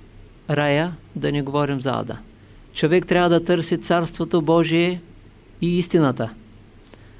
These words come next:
Рая и ада са забавление за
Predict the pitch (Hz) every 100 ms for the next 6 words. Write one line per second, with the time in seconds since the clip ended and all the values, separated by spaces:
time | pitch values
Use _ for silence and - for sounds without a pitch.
0 | - - 143 175 185 175 180 - 156 156
1 | 160 170 160 156 170 147 147 143 135 156
2 | 160 160 139 143 156